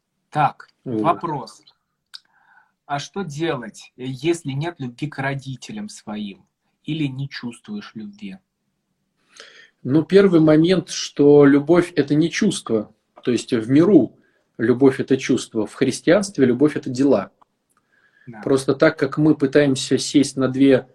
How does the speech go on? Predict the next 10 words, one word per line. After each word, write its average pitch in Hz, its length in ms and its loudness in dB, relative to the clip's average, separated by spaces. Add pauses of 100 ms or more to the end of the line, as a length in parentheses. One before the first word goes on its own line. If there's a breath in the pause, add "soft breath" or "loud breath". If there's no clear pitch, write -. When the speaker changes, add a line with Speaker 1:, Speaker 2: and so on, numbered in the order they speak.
(320)
Speaker 2:
табуретки, 135 760 0 (280)
на 127 80 0
мирскую 135 720 2
и - 180 -6
на 120 440 0
божественную, 120 920 -2 (420 soft breath)
то 127 100 -6
нам 156 200 0
хочется, 143 880 0 (220 soft breath)
э, 117 360 -2